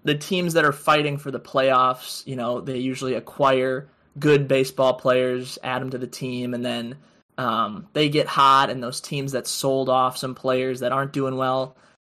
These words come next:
are kinda bringing in prospects and trying new things, and you kinda see a runaway effect with baseball, I feel like, and we might be getting to that point now with cod League where, like,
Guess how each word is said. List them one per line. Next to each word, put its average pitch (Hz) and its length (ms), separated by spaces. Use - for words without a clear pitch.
are 131 120
kinda 135 340
bringing 151 320
in 131 160
prospects 147 920
and 131 180
trying 135 400
new 131 120
things, 127 520
and 117 260
you 170 120
kinda 208 480
see 156 320
a 139 60
runaway 160 440
effect 156 400
with 156 160
baseball, 160 380
I 151 100
feel 165 200
like, 160 160
and 143 220
we 160 120
might 151 360
be 156 100
getting 143 280
to 139 100
that 131 180
point 131 320
now 123 360
with 127 220
cod 131 360
League 147 260
where, 127 160
like, 117 360